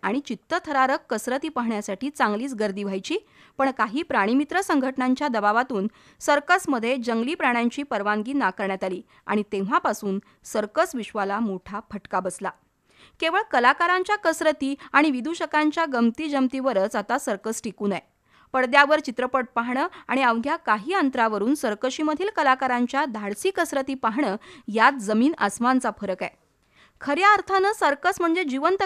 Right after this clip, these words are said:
कला आहे, पण तरीही गेल्या काही वर्षात सर्कस चालवणं म्हणजे अग्निदिव्य बनलंय.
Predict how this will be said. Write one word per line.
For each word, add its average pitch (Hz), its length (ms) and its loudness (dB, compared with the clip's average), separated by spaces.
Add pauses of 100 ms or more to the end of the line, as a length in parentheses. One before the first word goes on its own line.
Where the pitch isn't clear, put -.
कला 233 160 2
आहे, 185 80 0 (400)
पण 311 140 4 (120)
तरीही 240 380 -2
गेल्या 233 260 0
काही 233 340 -2
वर्षात 247 420 0 (280)
सर्कस 320 580 2
चालवणं 277 460 6
म्हणजे 262 460 0
अग्निदिव्य 302 540 0
बनलंय. 214 320 0